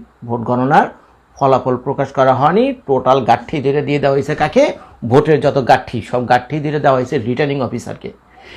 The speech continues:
এবং সেই রিটার্নিং অফিসার এই ভোটের গাঠি নিয়ে কী করছে? সে কি পুনরায় গুনছে? উত্তর হলো না। না হলে তাহলে গাঠির উপরে বসে কী করছে? ভোট তো গণনা হয়ে গেছে।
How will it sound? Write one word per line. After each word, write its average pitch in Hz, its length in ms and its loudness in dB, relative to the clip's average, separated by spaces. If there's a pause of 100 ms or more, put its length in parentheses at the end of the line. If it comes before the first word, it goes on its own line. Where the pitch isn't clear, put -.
এবং 196 340 8
সেই 226 280 6
রিটার্নিং 180 400 4
অফিসার 196 600 4
এই 247 200 6
ভোটের 202 340 6
গাঠি 160 280 2
নিয়ে 156 140 -2
কী 165 160 -2
করছে? 139 300 -2
সে 131 160 -2
কি 160 160 -2
পুনরায় 139 380 4
গুনছে? 143 540 2 (300)
উত্তর 165 300 0
হলো 127 160 2
না। 131 160 2
না 127 160 4
হলে 147 140 6
তাহলে 151 200 0
গাঠির 151 280 0
উপরে 135 160 -2
বসে 135 200 0
কী 170 140 -4
করছে? 151 340 0 (240)
ভোট 123 140 -4
তো 147 80 2
গণনা 156 280 4
হয়ে 196 200 4
গেছে। 226 240 2